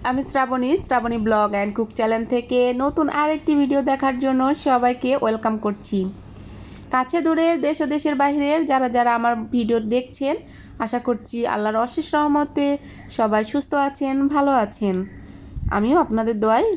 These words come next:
ভালো আছি। সকাল সকাল চলে যাচ্ছি ডাক্তারের কাছে। তো ডাক্তারের কাছে যাব আর সারাদিন কি কি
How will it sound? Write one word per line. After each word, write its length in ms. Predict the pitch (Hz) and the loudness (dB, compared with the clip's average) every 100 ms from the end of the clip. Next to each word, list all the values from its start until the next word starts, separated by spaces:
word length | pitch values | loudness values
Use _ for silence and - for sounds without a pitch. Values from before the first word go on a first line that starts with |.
| 262 | -2
ভালো 240 | 240 226 208 | 0 2 2
আছি। 460 | 208 208 208 190 196 - - - - - - - - - | 0 -2 -2 -2 -4 -12 -18 -20 -20 -18 -18 -18 -20 -10
সকাল 300 | - 277 320 | -4 0 2
সকাল 260 | 330 349 330 | 2 2 2
চলে 240 | 330 285 | 2 0
যাচ্ছি 640 | 285 285 - - 277 370 - | 2 -2 -2 -2 2 0 0
ডাক্তারের 520 | 226 240 240 262 262 269 | 0 0 0 0 2 2
কাছে। 400 | 262 269 269 370 - - - - | 0 0 -4 -4 -8 -20 -20 -4
তো 420 | 240 233 233 233 226 - - - | 0 4 4 2 0 -6 -8 -2
ডাক্তারের 420 | 214 226 269 269 | 0 0 -2 0
কাছে 340 | 277 277 285 | -2 0 -2
যাব 480 | 247 254 240 240 277 381 | 0 0 2 2 0 2
আর 300 | 233 226 233 | 0 0 -2
সারাদিন 480 | 254 240 240 247 247 | 0 0 0 0 -2
কি 180 | 262 | -2
কি 140 | 247 | -2